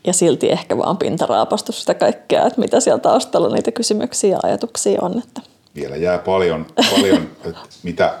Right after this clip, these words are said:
Speaker 2: leasing-yhtiöt eivät sinulle kerro.
Speaker 1: Mm.
Speaker 2: Näinpä. Mutta ostajien markkinat, sinä teet omat valintasi, mutta ota ensin selvää mahdollisimman monesta eri vaihtoehdosta. Ja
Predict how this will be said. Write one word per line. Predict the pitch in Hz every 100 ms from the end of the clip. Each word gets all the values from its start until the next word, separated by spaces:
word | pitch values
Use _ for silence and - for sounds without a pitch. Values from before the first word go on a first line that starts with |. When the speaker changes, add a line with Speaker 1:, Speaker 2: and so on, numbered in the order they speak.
| -
Speaker 2:
leasing-yhtiöt | 95 101 90 82 87 85 - 87 87 -
eivät | 90 90 87
sinulle | - 101 101 98 -
kerro. | - 156 135 - - -
Speaker 1:
Mm. | 196 196 214 262 214 208 208 190 - _ _ _
Speaker 2:
Näinpä. | 82 76 73 85 80 - - - - -
Mutta | 110 117 107 - - - _ _ _ _ _ _ _ _ _ _ _ _ -
ostajien | 131 - 87 92
markkinat, | 131 123 - 92 87 - - _ _ _ _ _ _ _ _ _
sinä | - 104 85
teet | 80 73
omat | 101 90 80
valintasi, | 98 92 87 78 73 80 73 - - _ _ _ _ _ _ -
mutta | 80 - 82
ota | 82 78
ensin | 82 85 82
selvää | 92 82 73 73 71 - -
mahdollisimman | 78 87 80 78
monesta | 76 80 78 - 73
eri | 71 78
vaihtoehdosta. | 78 69 - 71 67 - 71
Ja | 71